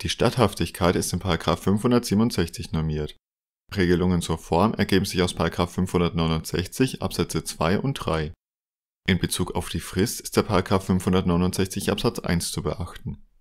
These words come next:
Da im Prinzip das Prüfungsschema kommentiert wird und das in einigen Bundesländern verboten ist, ist bei der Kommentierung Vorsicht geboten.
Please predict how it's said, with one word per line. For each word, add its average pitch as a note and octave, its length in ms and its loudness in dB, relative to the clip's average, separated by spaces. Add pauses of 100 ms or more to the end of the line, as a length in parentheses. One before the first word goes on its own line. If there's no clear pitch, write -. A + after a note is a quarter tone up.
(760)
Da - 100 2
im E2+ 80 0
Prinzip G#2 400 2
das - 160 0
Prüfungsschema F2 600 2
kommentiert D#2+ 600 0
wird A2+ 320 2
und F2 120 2
das F2 160 2
in D#2+ 100 2
einigen G2+ 460 4
Bundesländern E2+ 560 2
verboten G#2 480 2
ist, E2+ 340 2 (160)
ist - 200 -6
bei D#2+ 100 4
der - 80 4
Kommentierung F2+ 600 2
Vorsicht - 440 0
geboten. - 560 -6